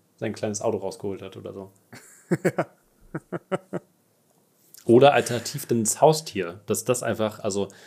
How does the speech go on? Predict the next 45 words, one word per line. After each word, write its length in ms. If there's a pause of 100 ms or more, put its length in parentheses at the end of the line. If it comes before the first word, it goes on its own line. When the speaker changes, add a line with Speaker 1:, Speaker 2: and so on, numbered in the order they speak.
(380)
Speaker 1:
es 140
gab 180
ja 80
Speaker 2:
Ja, 40
Speaker 1:
so 140
Speaker 2:
stimmt. 160
Speaker 1:
zu 120
Zeiten 320
von 180
Corona, 420
als 220
es 100
so 100
ganz 240
wichtig 360
war, 380 (200)
<laughs> 120
damals 340
als 120
Corona 340
noch 200
war, 180
<laughs> 1200
ähm, 480 (300)
Speaker 2:
<laughs> 320
Speaker 1:
als 380 (200)
es 180
so 60
richtig 320
anfing 360
mit 300
kontaktlos 600
zahlen 260
und 100
für 100
mich 220
halt 160
die 60
Blütezeit 680
der 80
Evolution 500
anstand. 420
Ich 60
dachte, 340
endlich 720